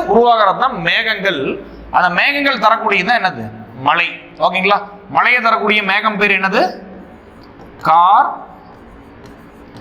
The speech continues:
படை. கார் படை மேகம்.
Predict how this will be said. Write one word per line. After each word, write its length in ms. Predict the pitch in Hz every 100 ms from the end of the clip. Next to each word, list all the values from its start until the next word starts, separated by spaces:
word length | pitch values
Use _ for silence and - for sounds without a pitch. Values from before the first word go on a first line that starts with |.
| - - -
படை. 280 | 156 190 185 127 - - - - - - - - - - - - - -
கார் 400 | 151 160 190 269 - -
படை 260 | 160 170 202 180
மேகம். 380 | 151 135 135